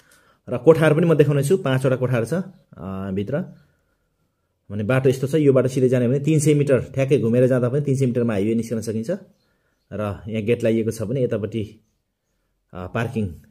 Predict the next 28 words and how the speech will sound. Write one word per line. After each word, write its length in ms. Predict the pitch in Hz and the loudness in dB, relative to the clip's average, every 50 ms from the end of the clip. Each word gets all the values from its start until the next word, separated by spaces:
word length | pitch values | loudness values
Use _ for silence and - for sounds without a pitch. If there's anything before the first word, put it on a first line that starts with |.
| _ _ _ - 90 | _ _ _ -18 -12
देख्नुभयो, 360 | 92 98 90 107 101 117 143 147 | -12 -10 -8 -6 -6 -4 -6 -6
अ, 460 | 110 - - - 71 73 73 - - | -8 -10 -14 -14 -14 -16 -16 -16 -16
सानो 260 | - - 110 110 113 | -12 -8 -6 -6 -4
पार्किङ 260 | 110 113 101 110 110 | -4 -4 -4 -4 -6
छ 80 | - 113 | -6 -6
भने 140 | 113 135 131 | -4 -4 -2
तपाईँले 180 | 120 117 110 | 0 0 -2
कारहरू 500 | 113 - 120 127 127 123 120 117 123 120 | -2 -2 0 0 2 2 2 2 0 0
चाहिँ 180 | 120 143 135 127 | 0 2 2 2
यो 60 | 113 | 2
गेट 640 | 104 104 107 113 113 113 123 143 143 143 - - - - | 0 -4 -8 -12 -6 2 4 4 4 4 -2 -10 -4 2
ठुलो 200 | - 180 190 170 | 6 6 8 8
गरेर 280 | 160 151 143 156 180 214 - - - - _ _ _ _ _ | 8 6 4 2 -2 -2 -4 -12 -20 -20 _ _ _ _ _
पनि 100 | - 123 | 0 2
राख्न 220 | 123 131 131 135 131 | 2 2 2 2 0
सक्नुहुनेछ। 440 | 135 123 135 123 117 117 113 - | -2 -2 -2 0 0 0 -2 -2
भने 1120 | 190 - - - _ _ _ _ _ _ _ _ _ _ _ _ _ _ _ _ 107 113 | -6 -6 -8 -14 _ _ _ _ _ _ _ _ _ _ _ _ _ _ _ _ -8 -8
यो 40 | 113 | -6
चाहिँ 180 | 113 - 120 - | -6 -8 -2 0
पूर्वी 200 | 135 123 120 120 | 0 0 2 2
साइडको, 380 | - 131 113 - - - 110 | 2 0 0 0 -2 -4 -4
अ, 1400 | 92 - - _ _ _ _ _ _ _ _ _ _ _ _ _ _ _ _ _ _ _ _ - 87 90 87 85 87 | -4 -6 -12 _ _ _ _ _ _ _ _ _ _ _ _ _ _ _ _ _ _ _ _ -16 -14 -12 -12 -12 -12
भाग 300 | 82 92 110 117 113 113 | -10 -6 -6 -6 -4 -2
पऱ्यो 120 | 120 120 | -2 -2
भने 200 | 104 117 147 165 | 0 0 0 0
घर 180 | 131 110 117 123 | 2 0 0 2
चाहिँ 200 | - 160 147 120 | 2 2 2 2
भूकम्प 280 | 123 - 143 139 135 | 2 0 0 2 2